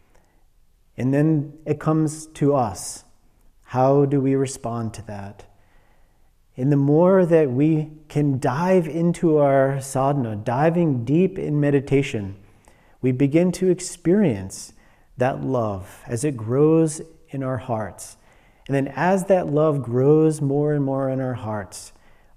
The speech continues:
all of the fear begins to slowly melt away, and we become ready.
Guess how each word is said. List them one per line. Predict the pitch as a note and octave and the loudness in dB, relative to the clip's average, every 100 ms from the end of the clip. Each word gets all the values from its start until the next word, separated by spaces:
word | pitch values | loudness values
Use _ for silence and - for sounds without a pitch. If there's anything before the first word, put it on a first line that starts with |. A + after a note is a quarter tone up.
| - | -6
all | D#3 F#3+ | 0 2
of | G#3 F#3 | 2 2
the | E3+ | 0
fear | D3 - F3+ E3+ G#2 D2+ - - _ _ _ _ _ _ _ _ _ - | -2 -2 0 2 0 -6 -16 -20 _ _ _ _ _ _ _ _ _ -10
begins | A#2 B2+ C#3 C#3+ D3 C#3+ - | -4 0 2 4 4 0 -2
to | D3 A#2+ | -2 -2
slowly | - - C#3 D#3 E3+ E3+ | -8 -4 0 2 2 0
melt | D3+ C#3+ C#3+ C3+ | 0 -2 -2 -4
away, | A#2 G#2+ G2 G2+ - _ _ _ _ _ _ - | -4 -6 -10 -14 -20 _ _ _ _ _ _ -14
and | A#2 | -4
we | C3+ C#3+ | 0 2
become | E3 F#3 F3+ | 2 2 2
ready. | E3+ F#3 F#3+ F#2+ | 6 4 4 -4